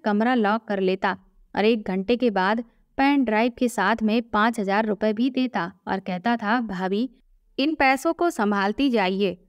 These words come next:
और जब बहुत सारे इकट्ठे हो जाएं, तो फिर शॉपिंग पर जाइएगा।" मैं कभी-कभी शक में पड़ जाती कि इतने पैसे आखिर इसके पास आ कहाँ से रहे हैं। मेरा शौहर इतना भी मेहरबान नहीं है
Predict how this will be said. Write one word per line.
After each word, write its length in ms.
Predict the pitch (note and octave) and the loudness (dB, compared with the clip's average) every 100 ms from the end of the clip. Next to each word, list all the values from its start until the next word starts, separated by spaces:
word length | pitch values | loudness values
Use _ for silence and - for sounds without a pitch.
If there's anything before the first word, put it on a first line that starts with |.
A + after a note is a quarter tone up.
| _ - | _ -2
और 160 | G3+ | 0
जब 240 | G3+ A3+ A3 | 2 0 0
बहुत 280 | G3 C4 | 0 0
सारे 320 | - C#4+ G3+ A#3+ | 0 -2 0 0
इकट्ठे 380 | G3 F#3 - A#3+ | -2 -4 0 2
हो 160 | G#3 | 2
जाएं, 320 | F#3 G#3+ C#4+ A3+ _ _ _ - | 2 0 0 -2 _ _ _ -2
तो 120 | D#4 | 0
फिर 220 | D4 C#4+ | 2 0
शॉपिंग 460 | - A3+ G3+ B3+ C4+ | 0 0 0 0 2
पर 160 | E4 | 0
जाइएगा।" 560 | D4+ C#4 B3+ G#3+ F3+ E3+ - _ _ _ A3 | 0 0 2 2 0 -4 -10 _ _ _ 0
मैं 380 | A3+ A3+ C4 | 2 4 2
कभी-कभी 640 | - G#3+ A#3 A#3+ G#3 G#3 A#3+ | 0 -2 -2 -2 0 0 0
शक 280 | - G3+ A3 | -2 0 2
में 160 | C#4 | 2
पड़ 180 | D4 D4+ | 2 0
जाती 420 | C4+ G3+ - F3 - _ _ _ | 0 -2 -2 -4 -8 _ _ _
कि 80 | - | -4
इतने 440 | - B3 A3 D#4 F#4 | -2 -4 0 2 2
पैसे 400 | - A#3 B3 D#4 | 2 0 0 -2
आखिर 560 | - A3 B3+ C4+ C4+ C#4+ - _ | -2 -2 -2 0 0 -2 -8 _
इसके 280 | - D4 G4 | -4 -2 0
पास 260 | F#4+ F#4 G4+ - | 2 0 0 0
आ 200 | C4+ F4+ | 2 2
कहाँ 300 | E4+ C4 B3+ | 0 0 0
से 140 | A#3 G3 | 0 0
रहे 220 | G3 G3+ | 0 0
हैं। 260 | G3+ F3+ E3+ _ _ - | 0 -2 -6 _ _ -2
मेरा 220 | G3+ A3 | 0 2
शौहर 480 | A3 G3+ G3+ G#3+ - - | 2 0 2 0 -2 -4
इतना 360 | G#3+ A3 B3+ | 0 0 2
भी 100 | D#4 D#4 | 4 4
मेहरबान 460 | A#3 G#3+ A3 A#3 | 2 0 0 0
नहीं 300 | G3+ F#3+ G3+ | 0 0 0
है 180 | A#3 B3+ | 0 -2